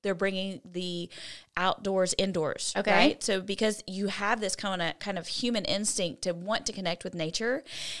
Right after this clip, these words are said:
Speaker 1: and there's this almost, like, just natural thing where they're wanting to bring the,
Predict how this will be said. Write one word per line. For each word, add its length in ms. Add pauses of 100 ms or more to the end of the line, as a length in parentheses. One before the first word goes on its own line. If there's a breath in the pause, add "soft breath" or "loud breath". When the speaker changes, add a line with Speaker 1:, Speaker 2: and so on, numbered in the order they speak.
(120)
Speaker 1:
and 380 (400)
there's 240
this 300 (200)
almost, 340
like, 240
just 220
natural 600
thing 340
where 100
they're 140
wanting 360
to 80
bring 300
the, 160